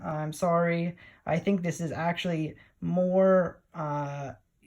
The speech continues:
easier, not more easier, uh, more efficient than the, um, number, the way I was going to. Sorry, I'm very tongue-tied right now.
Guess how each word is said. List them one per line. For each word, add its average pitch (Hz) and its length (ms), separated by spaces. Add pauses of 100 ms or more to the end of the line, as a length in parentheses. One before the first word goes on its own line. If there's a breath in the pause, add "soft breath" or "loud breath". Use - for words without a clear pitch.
(120)
easier, 190 580
not 151 180
more 117 200
easier, 139 460
uh, 160 180
more 170 260
efficient 180 640
than 151 540 (260)
the, 147 480 (400 loud breath)
um, 135 580
number, 156 520
the 175 100
way 170 180
I 160 80
was 156 180
going 165 340
to. 180 340
Sorry, 147 300
I'm 147 100
very 147 180
tongue-tied 139 420
right 143 140
now. 147 240